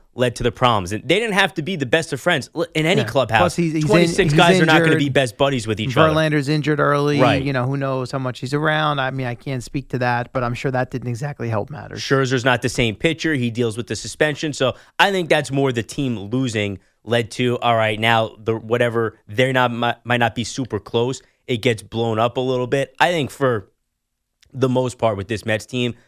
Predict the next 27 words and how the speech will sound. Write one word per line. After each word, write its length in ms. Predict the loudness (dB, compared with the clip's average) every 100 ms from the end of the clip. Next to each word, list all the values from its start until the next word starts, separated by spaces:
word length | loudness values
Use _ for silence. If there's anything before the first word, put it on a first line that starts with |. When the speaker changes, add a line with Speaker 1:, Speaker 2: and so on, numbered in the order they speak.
| _ _
Speaker 1:
and 120 | -2 0
while 160 | 2
we'll 100 | 0
never 280 | 0 0 0
know, 280 | 0 2 2
my 160 | 2
belief 340 | 0 0 -2 -4
from 200 | -4 0
watching 340 | 0 0 -2
them 300 | -2 -2 -2
every 240 | -4 -2 0
day, 300 | 0 -2 -6 _ _ -6
it's 280 | -4 -4 -10
the 140 | -6
losing 460 | -4 -2 -2 -2 0
that 180 | -2 0
led 240 | -2 -2
to 120 | -4
all 260 | -4 -2 -2
this 220 | -2 -6
reports 360 | -10 -4 -4 -4
of 80 | -8
the 80 |
toxicity 840 | -2 -2 -2 -4 -8 -4 -2 -2 -4 _ _ -2
and 160 | 2
everything 440 | 2 0 -2 -2 2
else. 260 | 0 0